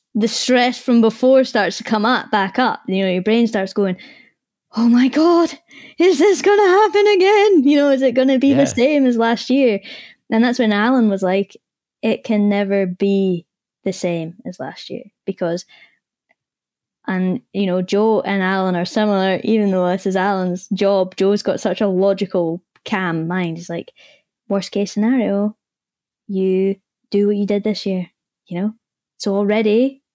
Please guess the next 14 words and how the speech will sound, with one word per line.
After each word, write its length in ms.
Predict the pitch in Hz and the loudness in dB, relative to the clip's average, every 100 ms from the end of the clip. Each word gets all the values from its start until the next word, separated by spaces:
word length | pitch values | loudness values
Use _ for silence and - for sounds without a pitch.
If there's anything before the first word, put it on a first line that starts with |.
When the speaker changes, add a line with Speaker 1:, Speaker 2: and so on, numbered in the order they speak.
| - | -8
Speaker 1:
you're 160 | 202 | -2
in 100 | 214 | 0
a 100 | 214 208 | 2 0
lot 160 | 226 | 0
better 200 | 233 226 | -2 -2
position 640 | 220 220 233 214 196 202 208 _ | -2 -2 -2 -2 -2 -2 -4 _
because 300 | 202 208 185 | -6 -4 -4
you'll 140 | 190 190 | -2 2
know 180 | 240 | 2
<laughs> 60 | 220 | 4
that's 160 | 240 220 | 2 2
what 160 | 285 - | 0 2
you're 100 | 311 | 0
doing." 680 | - 294 269 247 262 339 | 0 0 2 2 -2 -4